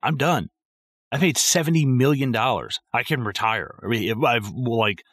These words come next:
I'm married, I have one kid, and I can never touch this shit again. Take my money and make legit business, you know, play the stock market, do real estate, and not ever have to worry about this."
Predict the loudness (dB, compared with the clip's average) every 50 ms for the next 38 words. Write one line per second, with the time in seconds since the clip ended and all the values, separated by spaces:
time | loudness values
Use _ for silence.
0 | _ _ _ _ _ -4 -2 0 0 2 2 2 2 2 0 0 -2 -2 0 0
1 | 0 0 0 0 0 0 2 0 0 -2 -2 -2 -2 -2 -2 -4 -4 -2 0 0
2 | 0 0 0 0 -2 -2 -2 -2 -4 -4 -2 0 0 2 2 0 0 -2 -2 -2
3 | -2 -2 -2 -4 -8 _ _ _ _ _ -6 -6 -4 -2 0 0 0 2 2 2
4 | 2 2 0 0 0 -2 -2 -4 -4 -4 -2 0 0 0 -2 -2 0 0 0 0
5 | -2 -2 -2 -2 0 0 -2 -2 0 0 0 -2 -2 -2 -2 -2 -2 -2 -2 -4
6 | -6 -10 -14 -8 -4 -2 -2 -2 -2 -2 -2 -2 -2 -2 -2 _ -2 -2 -2 -2
7 | -2 -2 -4 -4 -6 -12 -20 _ _ _ 0 2 2 4 4 4 2 2 2 0
8 | 0 0 -2 -2 -2 -4 -6 -6 -8 -6 -4 -2 -2 -2 -2 -2 -4 -4 -2 -2
9 | -2 -2 -2 -4 -4 -6 -4 -2 0 0 0 0 0 -2 -4 -4 -6 -10 -8 -6
10 | -6 -6